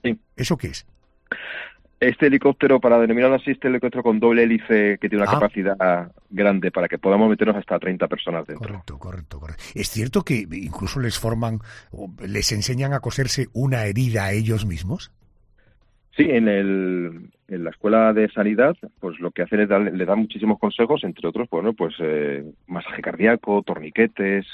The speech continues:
Speaker 1: eh, cómo actuar en caso de que haya una lesión, cómo transportar a un herido hacia la ambulancia,
Speaker 2: Sí.
Speaker 1: temas sanitarios de to-, tipo odontológico también, por ejemplo, psicológico también, importante.
Speaker 2: Eh, teniente coronel, y, eh, por ejemplo, ¿se les enseña a diferenciar el sonido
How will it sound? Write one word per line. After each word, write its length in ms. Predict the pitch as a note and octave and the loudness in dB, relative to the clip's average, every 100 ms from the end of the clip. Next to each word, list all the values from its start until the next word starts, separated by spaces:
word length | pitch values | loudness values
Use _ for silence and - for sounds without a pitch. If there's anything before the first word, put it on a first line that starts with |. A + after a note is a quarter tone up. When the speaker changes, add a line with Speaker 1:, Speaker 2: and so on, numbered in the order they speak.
| - - | -20 -14
Speaker 1:
eh, 240 | E2+ D#2 - | -12 -12 -6
cómo 200 | F#2+ F2 | -2 -2
actuar 280 | - F2+ | -2 -4
en 80 | E2+ | -2
caso 220 | E2 F2 | -4 -6
de 40 | F2 | -6
que 60 | E2 | -4
haya 60 | |
una 100 | D#2 | -6
lesión, 420 | C#2+ - A2 A2 | -8 2 4 4
cómo 180 | G2+ G2 | 2 -2
transportar 440 | F#2 F#2 F#2 E2 E2+ | -2 -4 -6 -4 -2
a 20 | |
un 100 | E2+ | -2
herido 540 | E2+ A#2 G#2+ G#2+ G#2+ | 0 2 2 0 -2
hacia 240 | - - D2+ | -10 -10 -8
la 60 | |
ambulancia, 640 | D2+ D2 F#2+ A2+ G2+ G2+ G#2+ _ - _ _ _ _ _ _ - | -6 0 0 2 0 0 -2 _ -20 _ _ _ _ _ _ -20
Speaker 2:
Sí. 240 | - - | -16 -2
Speaker 1:
temas 240 | A2 G#2 | 0 2
sanitarios 500 | G2+ F2+ E2+ G#2 G#2+ | 0 -6 0 4 4
de 160 | G2 F#2+ - _ | 4 0 -6 _
to-, 140 | G#2+ F#2+ | -6 -4
tipo 220 | A#2 A2 | 0 0
odontológico 600 | F#2 F2+ F#2 G#2+ - F#2 | 0 0 0 0 -2 -6
también, 320 | D#2+ F2 G2+ | -4 -4 -4
por 100 | E2 | -4
ejemplo, 400 | - A#2+ G#2 G#2 - | -4 -4 0 -2 -2
psicológico 560 | G#2+ F2+ F2+ - G2 F2+ | -4 0 2 2 0 -8
también, 300 | D2+ E2+ G2 | -6 -6 -6
importante. 640 | F2+ G#2 G#2+ A2 G2 G#2+ - _ _ - | -6 -6 -2 -2 -2 -8 -12 _ _ -16
Speaker 2:
Eh, 160 | - | -12
teniente 320 | A2 C3 B2 C3 | -6 -4 -2 -2
coronel, 300 | B2+ C#3 D3+ | -2 -2 -4
y, 160 | A2 G#2+ - - - | -6 -8 -12 -20 -14
eh, 80 | G#2+ | -10
por 160 | - - | -4 -4
ejemplo, 200 | D#3 G#3 | -2 -2
¿se 140 | G#3+ | -2
les 140 | F3 B2 | -2 -2
enseña 320 | G#2+ B2+ D#3 | -2 -2 0
a 20 | |
diferenciar 600 | D#3+ - B2 A#2 C3 C3 | 0 0 -2 -2 -2 -2
el 160 | - A2+ | -2 -4
sonido 540 | - G#2 A#2+ C3 C3+ | -2 -2 0 0 0